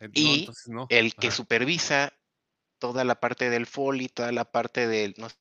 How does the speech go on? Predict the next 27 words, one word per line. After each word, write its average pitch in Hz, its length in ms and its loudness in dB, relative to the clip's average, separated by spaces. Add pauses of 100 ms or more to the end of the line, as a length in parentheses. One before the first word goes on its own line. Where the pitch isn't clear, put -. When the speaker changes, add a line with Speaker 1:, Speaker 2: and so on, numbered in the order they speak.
(100)
Speaker 2:
llama 117 200 -6
Foley, 107 340 -8
no 170 100 0
recuerdo 160 260 -2
cómo 156 120 -2
le 123 100 -2
llaman 127 220 0
esto 127 200 -4
Speaker 1:
El 113 40 0
Foley, 160 320 2
Speaker 2:
del, - 0 -
Speaker 1:
los 127 220 -6
efectillos 143 760 -8
de, 123 180 -4
Speaker 2:
de - 0 -
los 127 140 4
efectos 143 380 2
y - 40 -12
todo 151 100 2
Speaker 1:
incidentales, - 20 0
Speaker 2:
eso, 196 240 -2
Speaker 1:
güey. 160 160 4 (120)
Ajá. 214 200 -2
Speaker 2:
es, - 180 -8 (840)
eh, 110 580 -4
también 123 520 -2 (160)
Nicolás, 117 1040 -2